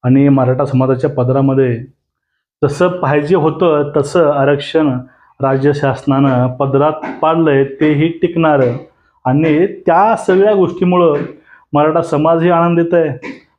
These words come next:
आणि सगळे काही ज्या गोष्टी होत्या, ह्या गोष्टी सध्या ह्या सुरळीत चाललेल्या आहेत. म्हणजे आंदोलनही परत माघारी आलं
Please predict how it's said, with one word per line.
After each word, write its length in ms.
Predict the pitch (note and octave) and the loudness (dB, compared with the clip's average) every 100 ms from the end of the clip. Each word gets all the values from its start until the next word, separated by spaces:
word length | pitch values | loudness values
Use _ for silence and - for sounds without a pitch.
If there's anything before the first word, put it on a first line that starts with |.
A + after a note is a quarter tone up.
| C#3 | -2
आणि 160 | D3+ | -2
सगळे 300 | D3 C#3+ D3+ | 0 0 2
काही 580 | D#3 E3 E3 E3 - C3+ | 2 0 0 -2 -4 -2
ज्या 100 | D3+ | 0
गोष्टी 320 | D#3 C#3+ F3 | 2 0 0
होत्या, 320 | D#3 C#3+ D3+ | 0 2 0
ह्या 180 | C3+ D3 | 0 0
गोष्टी 380 | D3 C#3+ B2 D#3 | 0 -2 0 -4
सध्या 340 | C#3 C3+ D3 | -4 -2 -2
ह्या 560 | B2+ B2+ _ _ _ G3+ | -2 -6 _ _ _ -4
सुरळीत 400 | G3+ G#3+ F#3+ F3 | 0 0 2 0
चाललेल्या 440 | D#3+ B2+ B2 A2 | 0 0 2 0
आहेत. 260 | G#2+ F#2+ G#2+ - _ _ _ _ - | -2 -6 -12 -18 _ _ _ _ -4
म्हणजे 80 | |
आंदोलनही 560 | B2 C3 C3+ D3 D#3 D#3 | -2 0 0 2 2 0
परत 280 | D3+ D3+ D#3 | 0 0 0
माघारी 340 | D#3 D3+ D3+ D#3 | 0 0 2 2
आलं 260 | D3+ D#3 | 2 0